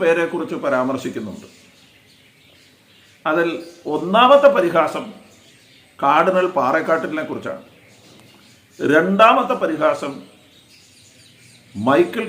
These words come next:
കാരിമറ്റം അച്ഛനെക്കുറിച്ചാണ്. മൂന്നാമത്തത് എന്നെക്കുറിച്ചാണ്.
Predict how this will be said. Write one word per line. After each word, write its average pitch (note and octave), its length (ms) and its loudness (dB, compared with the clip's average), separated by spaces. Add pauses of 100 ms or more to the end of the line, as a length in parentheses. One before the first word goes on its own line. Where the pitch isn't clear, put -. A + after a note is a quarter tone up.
കാരിമറ്റം C#3+ 500 -2
അച്ഛനെക്കുറിച്ചാണ്. A2+ 680 -10 (1040)
മൂന്നാമത്തത് E3+ 720 0 (600)
എന്നെക്കുറിച്ചാണ്. C3 680 -6